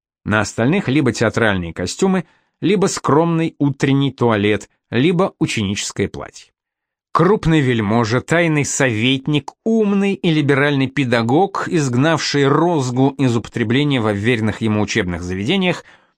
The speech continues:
Бецкой – творец образовательной реформы времен Екатерины второй. Как и у любого светского человека,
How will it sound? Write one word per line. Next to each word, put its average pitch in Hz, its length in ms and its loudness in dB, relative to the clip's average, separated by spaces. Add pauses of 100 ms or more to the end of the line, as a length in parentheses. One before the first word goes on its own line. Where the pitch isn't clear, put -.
(120)
Бецкой – 160 680 -2
творец 170 640 -2
образовательной 127 680 0
реформы 180 440 -2
времен 123 400 0
Екатерины 117 600 0
второй. 107 480 -2 (440)
Как 247 360 0
и 240 100 2
у 226 120 2
любого 175 480 2
светского 123 600 -2
человека, 190 500 0